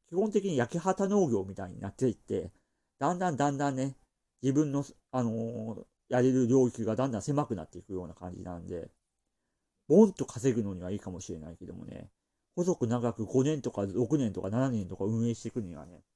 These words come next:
ちょっと介護かける転職サイトっていうのはね、どうなのかなと思ってる次第ですね。うん。まあ、あれだけね、もう、うん、某うんさんみたいにね、あの、ドメインパワーっていうのがあってね、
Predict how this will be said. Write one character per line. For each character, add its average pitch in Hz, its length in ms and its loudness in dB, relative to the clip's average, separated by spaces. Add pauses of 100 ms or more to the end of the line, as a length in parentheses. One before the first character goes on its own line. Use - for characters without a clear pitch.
(560)
ち 135 40 -10
ょ - 20 -4
っ - 40 -4
と 110 380 -4
介 143 160 2
護 117 140 -6
か 107 160 -10
け 113 80 0
る 104 60 0
転 113 220 0
職 117 220 -8
サ 113 140 -2
イ 110 60 0
ト 110 100 -6
っ 104 40 -8
て 107 120 -6
い - 20 -4
う 95 40 -6
の 104 80 -6
は 101 60 -6
ね、 101 240 -8 (300)
ど 127 160 0
う 131 40 -2
な 131 100 -2
の 143 100 -6
か 147 140 -4
な 175 280 -4
と 165 120 -6
思 113 120 -6
っ - 20 -16
て - 140 -8
る 92 80 -6
次 - 140 -12
第 85 180 -6
で - 100 -14
す - 120 -12
ね。 107 200 -6 (260)
う 95 40 -10
ん。 87 220 -12
ま 131 120 -10
あ、 - 80 -12 (480)
あ 123 140 -4
れ 185 60 0
だ 220 100 0
け 226 140 -2
ね、 220 140 0
も 127 320 -2 (800)
う、 160 60 -2
う - 0 -
ん、 160 120 -4
某 147 240 8
う 131 40 0
ん 127 340 -4
さ 104 140 -6
ん 95 40 -6
み 104 60 -10
た 101 140 -4
い 87 40 -8
に 87 80 -12
ね、 95 220 -8 (440)
あ 110 80 -6
の、 107 120 -2
ド 135 120 4
メ 175 160 2
イ 214 80 4
ン 202 60 -2
パ 202 180 4
ワ 127 120 6
ー 92 40 -4
っ - 20 -12
て - 80 -8
い 87 40 -6
う - 20 -6
の 85 80 -12
が 90 80 -8
あ 90 40 -6
っ - 40 -20
て - 140 -14
ね、 135 200 -4